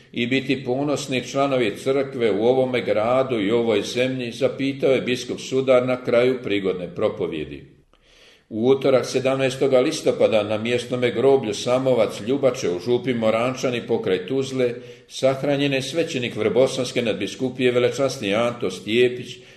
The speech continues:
koji je preminuo dana ranije u četrdeset trećoj godini svećeništva i šezdeset osmoj godini života. Svetu misu zadušnicu u župnoj crkvi u Morančanima predvodio je kardinal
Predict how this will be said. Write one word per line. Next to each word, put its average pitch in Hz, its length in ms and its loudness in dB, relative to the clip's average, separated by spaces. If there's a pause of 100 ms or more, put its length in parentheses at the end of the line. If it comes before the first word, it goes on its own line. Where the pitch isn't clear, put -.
(140)
koji 131 200 0
je 135 180 4
preminuo 139 600 0
dana 120 380 2
ranije 131 380 2
u 104 100 -4
četrdeset 120 840 -2
trećoj 123 400 0
godini 110 380 2
svećeništva 123 800 0
i 107 60 4
šezdeset 127 600 0 (160)
osmoj 120 400 2
godini 90 420 0
života. 85 680 -6 (640)
Svetu 123 440 0
misu 131 280 -4
zadušnicu 131 720 -2
u 123 40 0
župnoj 139 400 -2
crkvi 156 380 0
u 104 40 -2
Morančanima 123 800 0
predvodio 127 540 2
je 104 120 0
kardinal 107 420 0